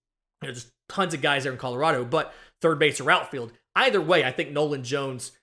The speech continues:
uh, has the power potential, if everything clicks right and he takes advantage of the friendly confines, uh, of Coors Field,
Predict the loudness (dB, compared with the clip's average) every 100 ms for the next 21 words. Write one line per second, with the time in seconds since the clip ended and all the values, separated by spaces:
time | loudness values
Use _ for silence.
0 | _ _ _ -18 -14 -10 4 4 4 0
1 | -6 0 2 2 0 -4 -4 -6 -6 -8
2 | -10 -18 _ _ _ _ 0 2 4 2
3 | 2 2 0 0 0 0 -4 -2 -2 -2
4 | -6 -2 0 0 0 2 4 2 0 -6
5 | -6 -4 -4 -4 -6 -2 -2 -4 -6 -6
6 | -8 -10 -14 _ _ _ _ -16 -14 -2
7 | 0 0 -2 -4 -4 -6 -6 -2 0 -2